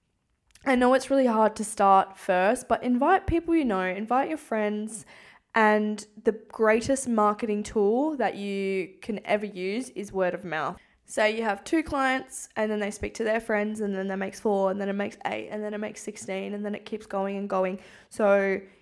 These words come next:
word of mouth is your biggest, biggest marketing strategy and tool you can use.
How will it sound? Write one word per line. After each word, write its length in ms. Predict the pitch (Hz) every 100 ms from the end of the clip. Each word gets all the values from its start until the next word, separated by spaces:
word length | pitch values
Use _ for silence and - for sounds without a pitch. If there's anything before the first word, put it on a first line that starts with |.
| _ _ _ _ _ 233
word 220 | 233 226
of 120 | 240
mouth 380 | 240 202 214 254 -
is 240 | 220 214
your 180 | 208 196 - -
biggest, 840 | 208 202 196 - - - - - - _ _ _
biggest 560 | 247 240 233 226 233 -
marketing 680 | 226 214 208 214 214 202
strategy 880 | 208 - 233 202 202 - 185 185 202 - - _ _
and 280 | 180 185 190
tool 500 | - 202 220 285 339 - _
you 140 | 208 202
can 200 | 220 190
use. 380 | 170 - -